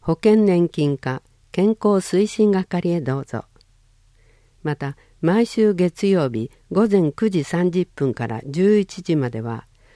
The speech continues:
総合保健福祉センターにおいて、子どもの健康や育児などについての相談を受け付けています。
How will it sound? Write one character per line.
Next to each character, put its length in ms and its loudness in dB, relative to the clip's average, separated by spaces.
総 300 2
合 240 4
保 160 -2
健 260 2
福 200 -6
祉 60 2
セ 200 -4
ン 80 0
タ 160 -6
ー 60 -4
に 160 -4
お 80 -4
い 40 -10
て、 280 -12
子 160 -2
ど 100 8
も 160 6
の 140 2
健 360 0
康 160 0
や 220 -2
育 300 0
児 120 4
な 160 2
ど 120 -2
に 160 -2
つ 160 -6
い 100 -2
て 160 -6
の 140 -6
相 280 -2
談 280 -2
を 140 -4
受 260 -6
け 20 -12
付 180 -12
け 40 -14
て 80 -8
い 100 -8
ま 140 -10
す。 280 -20